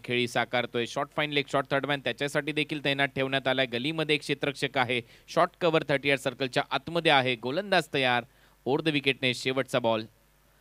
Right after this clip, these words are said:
आखूटप्प्याचा बॉल, पुन्हा एकदा बाउन्सरचा योग्य वापर इथे करत असताना रन मिळणार नाही, हे चित्र आहे. गलीमध्ये क्षेत्ररक्षक आहे,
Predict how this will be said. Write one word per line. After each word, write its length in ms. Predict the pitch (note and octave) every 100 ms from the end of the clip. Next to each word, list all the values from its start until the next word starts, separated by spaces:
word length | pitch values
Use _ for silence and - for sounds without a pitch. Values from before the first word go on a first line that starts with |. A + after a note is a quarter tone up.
| _ _ -
आखूटप्प्याचा 680 | C#3 - D#3 D3+ C#3 C#3 D#3+
बॉल, 280 | D3 D3 D3
पुन्हा 320 | C3+ D3+ D#3
एकदा 200 | D#3 D3+
बाउन्सरचा 520 | D3 D3 C#3+ C#3+ D#3+
योग्य 420 | C#3 C3+ D3+ C#3+
वापर 400 | D3+ C#3+ C#3+ D#3+
इथे 160 | D#3 D#3
करत 320 | D3+ D3+ C#3+
असताना 320 | D3+ - D3+
रन 200 | C#3+ D#3 F3
मिळणार 460 | D#3+ D#3+ D#3+ E3
नाही, 520 | C#3+ C#3+ D3 D3 F3+
हे 120 | D3+ E3+
चित्र 340 | - D#3+ E3
आहे. 280 | D#3 D3 D3+
गलीमध्ये 460 | C#3+ F3 F#3+ F3
क्षेत्ररक्षक 580 | E3 D#3 E3 D#3 D#3+ C#3
आहे, 300 | D#3 C#3 C3+